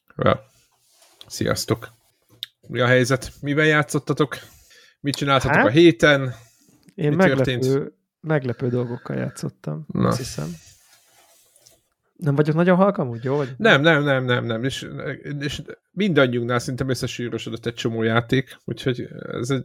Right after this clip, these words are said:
Speaker 1: ez a mai felvétel, ez egy, ez egy ilyen a időszaknak megfelelő felvétel lesz. Úgyhogy halljuk először Deblát, ugye múlt héten nem voltál, és nyilvánvalóan azért, mert végtelen mennyiségű kávészemet válogattál a szemünk láttára,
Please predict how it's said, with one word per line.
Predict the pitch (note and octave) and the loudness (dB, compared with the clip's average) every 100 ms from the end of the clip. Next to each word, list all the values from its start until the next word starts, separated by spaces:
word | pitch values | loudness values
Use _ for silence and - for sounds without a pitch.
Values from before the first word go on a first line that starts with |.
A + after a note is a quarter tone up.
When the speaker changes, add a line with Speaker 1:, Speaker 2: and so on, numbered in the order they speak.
| - - | -6 -6
Speaker 1:
ez | |
a | B2+ | 2
mai | B2+ G#2+ | 4 2
felvétel, | - A2+ G2+ - G#2+ | 2 2 2 -2 -4
ez | G#2 | -4
egy, | G#2+ G#2+ | -6 -6
ez | G#2+ | -6
egy | A2 | -6
ilyen | A#2 A2+ A#2 _ _ _ _ _ _ _ _ _ _ | -6 -8 -10 _ _ _ _ _ _ _ _ _ _
a | - G#2+ G#2+ - - - | -12 -8 -8 -10 -20 -10
időszaknak | - A2+ G#2 A#2+ C3 B2 | -4 -4 -2 -2 -2 2
megfelelő | C3 - B2 A2 G2 - | 0 4 2 2 0 -6
felvétel | - F#2+ F#2+ - G2 | -4 -4 -4 -10 -12
lesz. | - - | -12 -12
Úgyhogy | G#2+ - A2 | -12 -10 -8
halljuk | - C#3+ B2+ | 0 2 2
először | B2+ A#2+ B2 | 0 0 4
Deblát, | C3 A2 A2+ - | 4 4 0 0
ugye | A#2 | -2
múlt | B2+ C3+ | 0 0
héten | B2 A#2 A#2 | 0 0 -2
nem | A2 A2 | -4 -2
voltál, | A#2+ A#2 C#3 D#3+ F3+ - _ _ - - - _ - | -2 0 2 2 2 0 _ _ -20 -20 -20 _ -8
és | - | -6
nyilvánvalóan | - A#2+ G#2+ G#2+ G2+ G2+ G2+ | 2 4 4 4 4 2 2
azért, | G#2 G2 G2+ - | -2 -2 -4 -4
mert | G2 G2 - - | -8 -8 -12 -8
végtelen | A#2+ A2 - G2+ | -2 -2 -2 -8
mennyiségű | G2+ G2+ - G2+ G2 G2 G2+ - G#2+ | -6 -8 -4 -4 -4 -4 -6 -8 -6
kávészemet | A2 G2+ G2 - F#2+ - | -2 -2 -4 -6 -8 -8
válogattál | - G#2 A#2 B2+ - C3 | -8 -6 -4 -4 -4 -2
a | A2 | -2
szemünk | - G#2 A2 | -4 -10 -8
láttára, | C3 C3 - C3+ A#2 | -6 -4 2 2 2